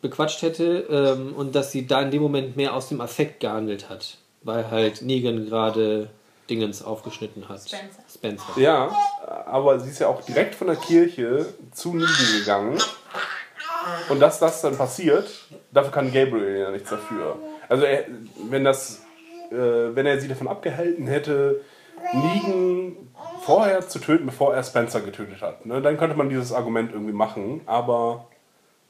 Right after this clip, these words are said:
Speaker 3: das ist einfach nicht in der, in dieser Reihenfolge passiert.
Speaker 1: Ja, okay.
Speaker 3: Das, äh, ja, irritiert mich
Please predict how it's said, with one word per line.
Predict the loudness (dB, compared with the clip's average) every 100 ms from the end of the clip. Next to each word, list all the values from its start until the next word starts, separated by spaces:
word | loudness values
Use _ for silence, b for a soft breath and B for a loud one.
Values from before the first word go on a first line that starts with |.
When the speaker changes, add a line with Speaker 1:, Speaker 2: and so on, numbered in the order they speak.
| -12
Speaker 3:
das | -10
ist | -4
einfach | -2 -2
nicht | -2
in | -2
der, | 0 0
in | 0
dieser | -2 2
Reihenfolge | 2 2 0 -2 -2
passiert. | -10 -10 -6 -6 -6 -18 _ _
Speaker 1:
Ja, | -10 -10 -12 -18
okay. | -16 -16 -16 b b b b _
Speaker 3:
Das, | -12 -12 -10 -14 -14
äh, | -10 -10 -8 -10 -12 -16 -14
ja, | -10 -10
irritiert | -14 -20 -12 -10 -10 -10
mich | -12 -12 -20